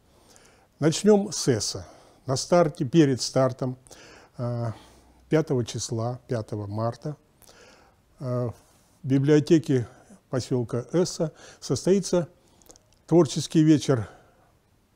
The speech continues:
меня как писателя, э,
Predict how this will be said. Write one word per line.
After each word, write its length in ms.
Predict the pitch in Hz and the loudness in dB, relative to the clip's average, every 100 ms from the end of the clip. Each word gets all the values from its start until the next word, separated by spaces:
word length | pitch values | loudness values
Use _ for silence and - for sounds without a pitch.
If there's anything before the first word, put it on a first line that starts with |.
| _ _ _ _ | _ _ _ _
меня 400 | 123 131 131 160 | 0 2 2 0
как 300 | 160 147 - _ - _ - | -2 -6 -8 _ -20 _ -6
писателя, 720 | 127 - 160 151 151 147 143 _ - - - _ | -4 0 0 2 0 0 -4 _ -20 -20 -20 _
э, 300 | 127 123 120 | -2 -2 -2